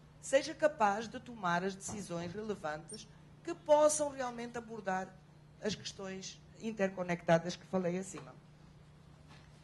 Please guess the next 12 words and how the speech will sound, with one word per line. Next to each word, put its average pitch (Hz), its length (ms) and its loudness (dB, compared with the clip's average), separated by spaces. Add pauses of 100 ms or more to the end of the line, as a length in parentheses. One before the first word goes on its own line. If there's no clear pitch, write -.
(320)
E 320 320 0 (1120)
o 240 60 -18
que 359 120 -4
é 359 40 -2
interessante 226 640 -4 (140)
é 233 80 -2
que 240 200 -12 (300)
as 196 160 -10
instituições 165 540 -16
de 180 80 -10
ensino 156 220 -8
superior, 170 480 2